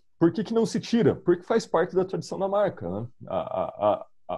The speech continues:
a, os, a, a maioria já não tem mais, mas, salvo engano, a Mata Leão ainda a, a mantém. Aliás, a Mata Leão também tem uma criança problema. Ela tem uma, me fala, me fala, me falou uma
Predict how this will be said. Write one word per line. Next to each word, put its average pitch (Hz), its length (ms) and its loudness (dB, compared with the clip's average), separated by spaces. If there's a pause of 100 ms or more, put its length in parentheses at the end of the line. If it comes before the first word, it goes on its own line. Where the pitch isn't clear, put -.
a, 110 40 2
os, 123 320 -2
a, 110 300 -2
a 110 40 0
maioria 143 440 2
já 175 80 0
não 180 140 -2
tem 196 180 0
mais, 117 320 0
mas, 107 420 -4
salvo 147 240 -2
engano, 143 200 -2
a 156 40 -8
Mata 151 220 -6
Leão 139 160 -4
ainda 147 140 -4
a, 151 400 -4
a 139 40 -6
mantém. 123 460 -6 (480)
Aliás, 156 380 8
a 110 80 4
Mata 135 260 2
Leão 147 220 0
também 185 280 0
tem 196 100 0
uma 180 100 0
criança 180 320 -4
problema. 185 480 -2 (760)
Ela 127 180 4
tem 160 300 -2
uma, 170 460 4
me 135 120 -4
fala, 139 420 2
me 123 80 -6
fala, 131 340 0
me 131 120 -4
falou 139 300 0
uma 117 460 4